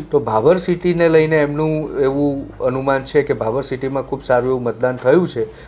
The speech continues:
અને એમાંનું મોટાભાગનું જે મતદાન છે એ બી જે પી તરફી છે. એટલે, અ, overall જોઈએ ને તો ભાભર સિટીમાં જે બી જે પી તરફી મતદાન થયું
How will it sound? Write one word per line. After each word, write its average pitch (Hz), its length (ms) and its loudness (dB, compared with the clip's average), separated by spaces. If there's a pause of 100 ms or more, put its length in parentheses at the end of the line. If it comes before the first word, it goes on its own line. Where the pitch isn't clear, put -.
(140)
અને 131 160 0
એમાંનું 127 440 -2
મોટાભાગનું 147 580 2
જે 143 100 2
મતદાન 120 460 0
છે 104 320 -4 (380)
એ 147 80 2
બી 131 160 0
જે 120 120 -2
પી 113 140 -6
તરફી 98 320 -4
છે. 90 180 -12 (420)
એટલે, 180 560 4
અ, 127 480 6 (400)
overall 180 420 6
જોઈએ 190 240 6
ને 190 100 4
તો 175 140 2
ભાભર 123 380 2
સિટીમાં 180 560 0
જે 175 140 6
બી 151 160 2
જે 156 120 0
પી 160 140 0
તરફી 156 300 2
મતદાન 131 420 0
થયું 123 300 2